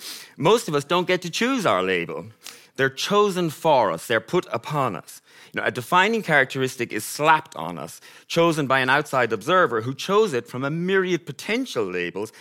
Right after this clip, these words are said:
based only on what single characteristic was thrown into relief against the background from their vantage point. But our background changes all the time.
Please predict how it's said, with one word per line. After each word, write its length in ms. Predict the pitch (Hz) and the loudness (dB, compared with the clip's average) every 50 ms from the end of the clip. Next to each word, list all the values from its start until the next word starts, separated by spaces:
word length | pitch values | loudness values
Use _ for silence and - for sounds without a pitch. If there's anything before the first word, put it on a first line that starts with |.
| - - - - _ | -20 -20 -20 -14 _
based 260 | - 135 147 143 - - 160 | 0 0 2 0 -4 -6 -2
only 520 | 180 190 208 233 226 180 107 87 90 101 - - - - | 0 2 2 2 0 -2 -2 -4 -6 -8 -12 -16 -8 -4
on 180 | - 123 123 | -4 -4 -2
what 280 | 113 135 160 - - - | 0 0 0 0 0 -4
single 500 | - - - - 214 233 226 220 214 196 | -12 -8 -4 -2 0 2 4 4 2 2
characteristic 840 | 208 - 147 135 123 117 - 135 123 131 135 - - - 123 - - - - - _ | 2 0 2 2 2 0 -2 -4 -4 -4 -4 -6 -6 -6 -8 -8 -8 -18 -20 -16 _
was 140 | - 123 117 | -4 -4 -4
thrown 420 | - - - 160 165 160 160 151 120 | -4 -6 -2 2 2 2 2 2 0
into 220 | 135 127 - 135 | -4 -4 -2 -2
relief 380 | 127 120 117 123 127 123 - - | 0 0 0 0 -2 -4 -4 -4
against 320 | 107 113 110 110 - - | -2 -2 -2 -4 -4 -8
the 60 | 117 | -6
background 720 | 95 - 117 120 - _ - 92 78 71 76 82 101 101 - _ _ _ _ _ _ | 2 2 2 2 2 _ -8 -8 -8 -8 -10 -12 -14 -14 -16 _ _ _ _ _ _
from 380 | - 131 120 110 110 110 104 98 | -6 -2 0 0 0 -2 -2 0
their 420 | 123 127 127 131 131 123 120 123 | 2 2 4 4 4 4 2 0
vantage 520 | - - - 127 139 139 - 101 85 - | -2 -2 0 0 0 0 -2 -8 -14 -14
point. 380 | - - 82 - 80 - - - _ _ _ _ _ _ _ _ _ _ _ _ - - - - - _ _ _ _ _ _ _ _ _ _ _ | -16 -20 -20 -20 -20 -20 -20 -20 _ _ _ _ _ _ _ _ _ _ _ _ -20 -20 -20 -20 -20 _ _ _ _ _ _ _ _ _ _ _
But 140 | - 139 143 | -4 0 4
our 160 | 160 175 190 | 4 4 4
background 460 | 185 175 165 170 - 160 139 131 123 123 | 4 4 2 2 2 0 -2 -2 -2 -2
changes 420 | - 143 143 143 139 123 123 120 | 0 0 2 2 0 0 -2 0
all 240 | 127 123 123 123 120 | 2 2 2 2 0
the 80 | 117 | -2
time. 680 | - - - 185 185 180 131 82 73 67 - 82 104 | -8 -6 -2 2 2 2 2 0 -4 -12 -16 -18 -18